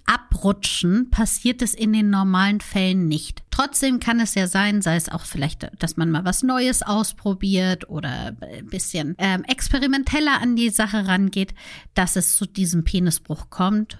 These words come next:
und dann bitte schnell handeln.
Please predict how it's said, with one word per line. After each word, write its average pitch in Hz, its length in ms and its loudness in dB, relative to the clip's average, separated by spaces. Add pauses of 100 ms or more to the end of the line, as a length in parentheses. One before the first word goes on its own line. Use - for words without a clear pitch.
und 165 240 -6
dann 160 300 0 (420)
bitte 165 460 0 (160)
schnell 170 640 -2 (380)
handeln. 139 500 0